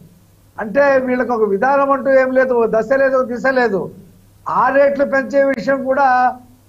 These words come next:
భీమలా నాయక్ సినిమా రిలీజ్ అయిన తర్వాత వారం రోజులకి ఎప్పటికో ఆ కమిటీ రిపోర్టుని ఇంప్లిమెంటేషన్ చేసే పరిస్థితి ఉంది. సినిమా హీరోలందరినీ తన దగ్గర తెప్పించుకొని ఏ రకంగా వాళ్ళ చేత ప్రతిలాడించుకున్నాడో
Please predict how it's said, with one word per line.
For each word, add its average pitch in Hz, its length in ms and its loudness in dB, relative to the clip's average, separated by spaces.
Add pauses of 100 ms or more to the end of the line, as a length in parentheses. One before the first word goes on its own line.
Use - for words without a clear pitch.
(140)
భీమలా 262 340 2
నాయక్ 269 260 0
సినిమా 254 340 -2
రిలీజ్ 254 360 2
అయిన 269 160 2
తర్వాత 269 300 0
వారం 247 360 0
రోజులకి 269 360 0
ఎప్పటికో 269 560 -2 (360)
ఆ 233 120 2
కమిటీ 247 360 -2
రిపోర్టుని 254 840 -2 (360)
ఇంప్లిమెంటేషన్ 262 760 0
చేసే 254 200 2
పరిస్థితి 254 460 -4
ఉంది. 220 320 0 (680)
సినిమా 262 340 0
హీరోలందరినీ 262 760 0
తన 247 320 -4
దగ్గర 262 160 -4
తెప్పించుకొని 247 880 -2 (540)
ఏ 233 160 4
రకంగా 269 380 0
వాళ్ళ 254 260 0
చేత 254 360 0
ప్రతిలాడించుకున్నాడో 247 1300 0